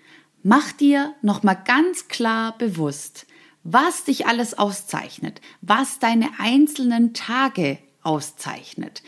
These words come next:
was du dort tust und wie du mit dem wertschätzend umgehst und daraus aus allen Bereichen auch Motivation ziehen kannst, die sich natürlich wieder gegenseitig beflügeln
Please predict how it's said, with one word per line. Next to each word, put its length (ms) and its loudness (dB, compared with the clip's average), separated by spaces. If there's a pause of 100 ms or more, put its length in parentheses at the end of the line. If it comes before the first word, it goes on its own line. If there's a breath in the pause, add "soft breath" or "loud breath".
(260 loud breath)
was 240 -8
du 80 -8
dort 320 0
tust 640 -8 (460 loud breath)
und 260 4
wie 140 8
du 200 4
mit 320 2
dem 400 4 (160)
wertschätzend 800 4
umgehst 720 4 (300 loud breath)
und 220 4
daraus 580 0
aus 220 -10 (120)
allen 380 6
Bereichen 640 0
auch 300 -2
Motivation 800 4
ziehen 300 0
kannst, 460 -4 (420 loud breath)
die 180 8
sich 280 -2
natürlich 500 0
wieder 160 -2
gegenseitig 1080 0 (240 soft breath)
beflügeln 800 4